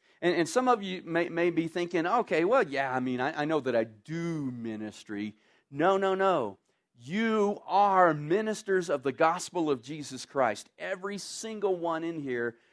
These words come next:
who has given their life to Christ, who, who has come to faith in Christ, you are ministers of the gospel of Jesus Christ. Now, I know some of you are going, "Well, then what do we pay you for?" Well, we'll get to that. <laughs>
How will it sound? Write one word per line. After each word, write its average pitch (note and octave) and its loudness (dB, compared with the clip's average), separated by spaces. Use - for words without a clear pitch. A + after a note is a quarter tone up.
who C#3 0
has G#2+ -2
given C#3+ -2
their C3 -2
life A#2 -2
to A#2+ -12
Christ, G#2 -2
who, D#3 0
who C#3+ 0
has B2 0
come D#3+ -2
to C3 2
faith F3 -2
in F#3+ -6
Christ, C3 -2
you G3+ -2
are C#3+ 6
ministers E3 -4
of B2+ -4
the C3 -2
gospel D3+ 0
of A2+ -4
Jesus A2+ -10
Christ. - -8
Now, D#3+ 4
I G#3+ 6
know G#3 6
some F#3+ 2
of E3 6
you D#3 2
are D3 0
going, D3+ 4
"Well, C#3+ 2
then C3 -2
what A3+ -2
do B3 -4
we F#3+ -8
pay G3 -6
you F#3 -8
for?" A2 -6
Well, G3 6
we'll C4+ 4
get A#3 -2
to B2+ 0
that. E2+ -4
<laughs> D3+ -16